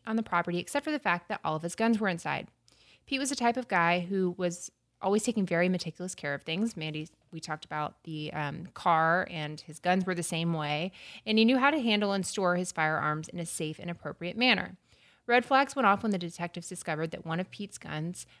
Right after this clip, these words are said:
a Sig Sauer, was missing two rounds and had not been rendered safe.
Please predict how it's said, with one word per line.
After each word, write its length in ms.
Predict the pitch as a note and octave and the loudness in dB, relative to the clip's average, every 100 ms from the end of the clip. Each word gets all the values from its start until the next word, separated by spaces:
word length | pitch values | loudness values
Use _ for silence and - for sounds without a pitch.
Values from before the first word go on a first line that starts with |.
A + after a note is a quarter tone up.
| _ | _
a 80 | F3+ | -6
Sig 340 | E3+ - F#3+ F#3 | -4 -2 -2 -2
Sauer, 500 | - D#3 D#3+ G3+ - _ _ - | -4 -4 -2 -4 -6 _ _ -4
was 200 | G3 G3+ | 0 2
missing 320 | A3 A#3 A3+ | 2 4 0
two 200 | - C4+ | 0 0
rounds 320 | G3+ F3+ F3+ | 4 4 0
and 120 | - | -4
had 120 | F3 | -2
not 180 | E3+ F3+ | 2 0
been 100 | G3+ | 0
rendered 300 | F3+ E3 E3+ | -2 -2 -6
safe. 480 | - D#3+ - - - | -6 -6 -8 -14 -20